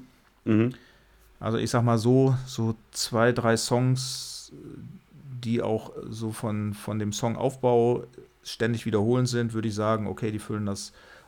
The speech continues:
Speaker 2: Album auf. Aber wenn man insgesamt vierzehn Songs, äh, betrachtet und hat da elf Songs, die abwechslungsreich und gut sind,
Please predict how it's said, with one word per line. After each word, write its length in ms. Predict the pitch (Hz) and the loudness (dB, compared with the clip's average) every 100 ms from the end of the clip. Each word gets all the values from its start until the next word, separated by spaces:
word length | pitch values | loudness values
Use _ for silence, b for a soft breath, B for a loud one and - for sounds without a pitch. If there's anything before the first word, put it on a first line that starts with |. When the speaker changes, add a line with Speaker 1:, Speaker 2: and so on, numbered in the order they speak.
| - | -4
Speaker 2:
Album 280 | 104 104 98 | 0 0 0
auf. 300 | 95 110 - | 0 0 0
Aber 220 | 107 101 | -2 0
wenn 80 | 104 | 0
man 140 | 101 | 0
insgesamt 440 | 107 - 101 101 | -2 -4 -4 -4
vierzehn 400 | - - 104 104 | -4 -6 -6 -6
Songs, 540 | 101 - 101 101 - - | -6 -6 -6 -6 -8 -8
äh, 400 | 107 98 98 95 92 B B | -6 -2 -2 -4 -6 B B
betrachtet 720 | - - 87 98 - 110 - B B - | -10 -4 -2 -2 0 -2 -2 B B -10
und 180 | 101 - | -6 -6
hat 220 | 104 - | -4 0
da 320 | 101 92 95 _ - | 2 2 -6 _ -14
elf 240 | 98 104 104 | -4 -4 -2
Songs, 380 | - 113 107 - | -2 -2 -2 -4
die 340 | 104 101 95 - - _ - _ _ _ 123 | 0 0 0 -4 -14 _ -20 _ _ _ -4
abwechslungsreich 800 | 117 113 - 107 101 101 98 98 | -2 -2 -2 -6 -4 -2 -2 -4
und 100 | 95 | -8
gut 180 | 107 | -6
sind, 260 | 123 123 | -2 -4